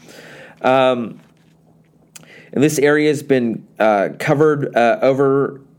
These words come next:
uh, with a, a, a shrine if you go in there now,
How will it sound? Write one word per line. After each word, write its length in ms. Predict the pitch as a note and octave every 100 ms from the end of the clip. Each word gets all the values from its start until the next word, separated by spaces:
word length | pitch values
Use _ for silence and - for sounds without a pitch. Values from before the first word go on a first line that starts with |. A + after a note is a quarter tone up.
| _ _
uh, 500 | G#2+ G#2 G2 G2 G2 D#2
with 240 | A2 A2
a, 560 | G#2 F#2+ B1+ F#2 - - _ _ _ _
a, 100 | -
a 20 | -
shrine 640 | - - C#3 C#3 C#3 C3+
if 180 | G#2 A2
you 100 | G#2
go 300 | A2 A#2+ G#2
in 220 | B2 B2+
there 240 | B2 A2+
now, 480 | A2 A2 A2+ A2 A2